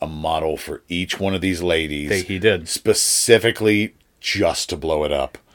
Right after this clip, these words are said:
Speaker 2: That's exactly
Speaker 1: That's,
Speaker 2: right.
Speaker 1: it, it's full nude models.
Speaker 2: Yes.
Speaker 1: And just to destroy them, just to blow them up with fireworks.
Speaker 2: They,
Speaker 1: Um,
Speaker 2: the casting process for the sex workers in this movie involved him taking them aside, taking these women,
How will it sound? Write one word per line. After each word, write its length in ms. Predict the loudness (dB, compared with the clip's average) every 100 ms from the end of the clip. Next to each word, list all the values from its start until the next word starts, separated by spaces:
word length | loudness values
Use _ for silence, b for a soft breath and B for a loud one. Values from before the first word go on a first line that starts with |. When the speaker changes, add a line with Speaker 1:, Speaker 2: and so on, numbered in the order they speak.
| b b
Speaker 2:
That's 160 | 0 0
exactly 480 | 2 4 4 6
Speaker 1:
That's, 500 | 8 8 6 2 0 0 6
Speaker 2:
right. 100 | 6
Speaker 1:
it, 100 | 6
it's 360 | 2 4 -2 -4 b b b -20 -20 -18 -8 -6 -4 -4 -4
full 460 | 6 12 12 12
nude 520 | 10 10 12 12 8
models. 800 | 4 6 10 10 8 4 0 -2
Speaker 2:
Yes. 520 | 0 2 2 2 0 -2 4
Speaker 1:
And 240 | 4 4
just 480 | 2 6 10 10 8
to 80 | 2
destroy 480 | 2 2 6 6 6
them, 220 | 4 2
just 240 | 0 2
to 80 | 2
blow 420 | 0 0 8 10 10
them 180 | 8
up 180 | 8 6
with 120 | 2 6
fireworks. 800 | 8 10 8 6 4 0 -2 -2 -6
Speaker 2:
They, 280 | 2 8 10
Speaker 1:
Um, 440 | 10 8 6 0
Speaker 2:
the 120 | 2 2
casting 480 | 6 6 6 0
process 480 | 4 6 6 6 0
for 460 | -2 0 4 6 4
the 520 | 2 -2 0 -2 -4
sex 300 | 0 0 2
workers 280 | 0 0 -2
in 60 | -2
this 160 | -4
movie 240 | -2 -2 -2
involved 540 | -4 0 2 0 -4 -8
him 300 | -4 -4 -2
taking 420 | 0 0 0 -2
them 160 | -2 -2
aside, 500 | -4 2 4 2 0
taking 300 | -4 -2 -2
these 180 | -2
women, 380 | -2 -2 -2 -6